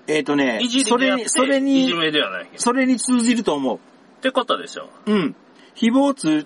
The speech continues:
Speaker 1: 中、通、誹謗。
Speaker 2: 人に受け取り方とか、隊長さんが冗談通じん人やったとすらい、もし。
Speaker 1: うん。
Speaker 2: これやったら、いじめやっていう風に取られる可能性もあるやんか。
Speaker 1: うん。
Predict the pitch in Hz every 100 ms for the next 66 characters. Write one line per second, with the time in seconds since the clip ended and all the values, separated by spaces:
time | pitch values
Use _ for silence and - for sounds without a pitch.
0 | - 185 160 - 196 185 185 - - -
1 | - - 226 262 254 262 - - - -
2 | - - - - 370 349 330 320 302 226
3 | - - - 262 285 277 277 277 277 269
4 | - 285 285 277 277 277 - 185 180 196
5 | 185 135 185 185 202 202 196 226 165 156
6 | 202 - - 123 120 120 - - 143 104
7 | 107 98 - 127 98 92 87 85 - 151
8 | 139 180 - - 311 330 262 - 269 220
9 | 131 104 - - - - 202 202 226 226
10 | 196 139 - 120 120 127 117 101 - 127
11 | 127 123 127 131 131 135 - - - -
12 | - 208 196 190 196 185 101 107 156 104
13 | 87 - - - - - - 127 123